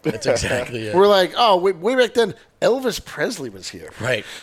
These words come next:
Speaker 1: When my
Speaker 2: <laughs>
Speaker 1: dad used
Speaker 2: Right.
Speaker 1: to listen to sports radio.
Speaker 2: Like, th-, these are,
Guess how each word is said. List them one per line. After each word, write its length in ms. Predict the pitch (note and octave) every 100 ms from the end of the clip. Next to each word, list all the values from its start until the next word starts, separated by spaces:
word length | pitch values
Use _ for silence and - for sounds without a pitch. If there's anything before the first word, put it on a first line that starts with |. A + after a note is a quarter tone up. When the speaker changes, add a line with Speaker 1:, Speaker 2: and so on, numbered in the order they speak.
| -
Speaker 1:
When 220 | D#3+ F3
my 160 | D3 B2+
Speaker 2:
<laughs> 160 | D#3 -
Speaker 1:
dad 360 | C#3 D#3 E3+
used 220 | D#4 A#3 G#3+
Speaker 2:
Right. 220 | G#3+ C3
Speaker 1:
to 60 | A2+
listen 240 | G2+ A2
to 60 | G2+
sports 460 | - - G#2+ G2 A#2
radio. 340 | G#2 G2+ G2+
Speaker 2:
Like, 180 | F3+ F3+
th-, 200 | A3+ D3+
these 300 | G3 A3 C4
are, 180 | A#3